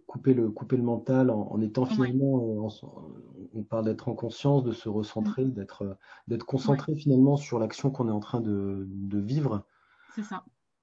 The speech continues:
Speaker 2: Parce que, euh, en étant concentré sur, euh, la fourchette qui va à notre bouche et sur le fait qu'on mâche et qu'on avale, enfin, toutes ces petites choses qu'on fait tous sans s'en rendre compte, mais c'est important d'en avoir conscience,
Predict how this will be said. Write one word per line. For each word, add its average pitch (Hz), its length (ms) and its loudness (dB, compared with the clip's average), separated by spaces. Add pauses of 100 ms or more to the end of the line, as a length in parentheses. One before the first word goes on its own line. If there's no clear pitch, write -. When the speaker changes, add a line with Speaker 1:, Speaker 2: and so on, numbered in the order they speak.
(420)
Speaker 2:
Parce 214 200 -4
que, 247 80 -2
euh, 220 200 0 (320)
en 220 340 4
étant 226 220 4
concentré 262 560 4
sur, 208 340 -2
euh, 202 140 -2
la 202 240 0
fourchette 240 420 -2
qui 214 160 2
va 202 100 2
à 208 60 2
notre 208 180 2
bouche 233 360 4 (120)
et 202 100 -6
sur 208 220 -10
le 208 80 -2
fait 233 200 -6
qu'on 185 160 -4
mâche 214 420 2 (640)
et 208 140 -2
qu'on 196 340 0
avale, 208 540 4 (200)
enfin, 196 120 -4
toutes 226 180 0
ces 240 140 2
petites 214 240 -4
choses 233 280 0 (300)
qu'on 202 160 0
fait 208 200 -2
tous 226 500 -2
sans - 180 -4
s'en 202 180 -4
rendre 190 200 -6
compte, 269 280 6
mais 208 120 4
c'est 202 140 -4
important 208 400 -2
d'en 202 180 2
avoir 190 320 -4
conscience, 262 640 0